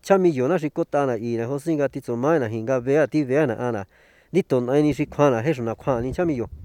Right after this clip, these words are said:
你懂那你是看了还是哪看？跳通进来了，还是你说那娘们？你懂得吗？真要养你地做养了养了，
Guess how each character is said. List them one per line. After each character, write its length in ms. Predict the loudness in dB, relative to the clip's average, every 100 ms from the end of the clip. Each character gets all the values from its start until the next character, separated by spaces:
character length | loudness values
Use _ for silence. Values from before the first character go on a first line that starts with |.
| -10 -10
你 80 | -8
懂 180 | -6 -4
那 120 | -4
你 80 | -4
是 120 | -6
看 200 | -4 -2
了 100 | -2
还 120 | -4
是 100 | -4
哪 140 | -8 -8
看？ 280 | -6 -6 -4
跳 140 | -6
通 220 | -2 -4
进 120 | -2
来 100 | -4
了， 100 | -4
还 120 | -6 -6
是 100 | -6
你 240 | -6 -6
说 160 | -6 -4
那 120 | -4 -2
娘 220 | -2 0
们？ 140 | -4
你 120 | -6
懂 240 | -6 -6 -2
得 120 | -2
吗？ 120 | -2
真 220 | -6 -6 -8 -12 -20 -20 -20 -20 -20 -8
要 200 | -4 -2
养 240 | 0 0
你 80 | 0
地 100 | -2
做 160 | -4 -2
养 200 | -2 -2
了 100 | -4
养 180 | -6
了， 140 | -8